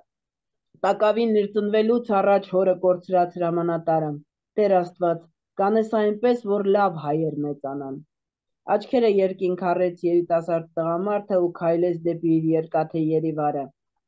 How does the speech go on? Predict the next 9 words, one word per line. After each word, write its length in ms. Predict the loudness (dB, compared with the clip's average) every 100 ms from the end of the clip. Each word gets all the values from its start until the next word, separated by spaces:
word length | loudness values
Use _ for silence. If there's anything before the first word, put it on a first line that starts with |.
| -6
Մոտեցավ, 580 | -4 0 0 2 0 0
շոյեց 420 | -2 0 0 -2 -4
կողը։ 340 | -2 -2 -4 -8 _ _
"Հա, 140 | -2 0
Ասլան, 480 | 2 0 0 -2 -2 -6 _ _ -2
պատրաստ 520 | -2 0 0 0 -2
ես, 160 | -8 -8 -10
չէ՞, 200 | -4 -4
թուրքի 400 | -2 -6 -2 -4